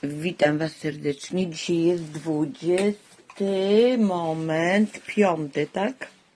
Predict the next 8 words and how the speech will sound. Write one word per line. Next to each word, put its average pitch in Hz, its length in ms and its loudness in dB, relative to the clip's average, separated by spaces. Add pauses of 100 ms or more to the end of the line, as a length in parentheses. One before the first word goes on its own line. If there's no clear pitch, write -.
(2000)
Już 208 160 4
dwudziesty 185 360 -2
piąty 160 340 -2
października. 160 1000 -4 (1000)
Po 180 120 -2
dzisiejszym 220 560 2
podstępnym 196 800 0
spotkaniu, 175 1300 -2